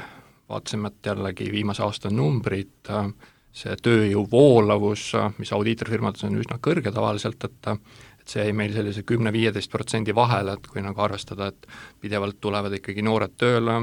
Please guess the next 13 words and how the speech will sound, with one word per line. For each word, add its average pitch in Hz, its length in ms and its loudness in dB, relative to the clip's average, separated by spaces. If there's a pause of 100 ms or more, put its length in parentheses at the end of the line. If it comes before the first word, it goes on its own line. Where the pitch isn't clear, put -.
(300)
kõigepealt 101 380 -4
vaadatakse 110 480 0
selle 110 160 2
aasta 110 260 0
jooksul, 101 240 -8
et - 140 -16
kas - 100 -10
see - 140 -10
töö 104 180 -2
sobib, 113 400 -2
osad 98 240 -10
lähevad 98 320 -8
ära, 120 200 0